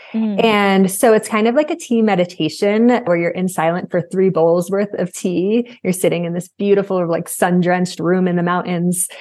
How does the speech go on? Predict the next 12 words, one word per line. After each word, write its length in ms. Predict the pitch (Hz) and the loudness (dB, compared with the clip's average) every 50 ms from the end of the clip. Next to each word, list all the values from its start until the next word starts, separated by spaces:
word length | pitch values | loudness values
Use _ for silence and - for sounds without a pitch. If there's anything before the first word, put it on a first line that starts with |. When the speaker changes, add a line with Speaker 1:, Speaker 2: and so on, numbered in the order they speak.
| - - - - | -20 -20 -8 -2
Speaker 2:
And 480 | - 202 202 190 185 180 180 180 180 170 | 2 4 4 4 4 4 4 2 2 2
it's 280 | - 190 185 190 - | 0 0 0 0 2
like 120 | - 190 - | 0 0 0
stepping 300 | - 196 180 - 175 170 | 0 -2 -2 -2 -2 -4
into 240 | 170 170 - 175 | -4 -4 -4 -4
just 180 | 160 165 165 - | -2 -2 -2 -2
someone 220 | - 165 160 160 | -2 -2 -2 -4
else's 300 | 170 170 - - 185 165 | -6 -6 -6 -6 -4 -2
life 360 | - 175 180 175 - - - - - - | 0 0 0 0 -2 -6 -14 -16 -16 -8
<laughs> 100 | - - | 0 2
for 100 | 403 - - | 2 2 2
me. 420 | 415 - 190 185 - - 175 170 | 2 0 0 0 0 0 -2 -4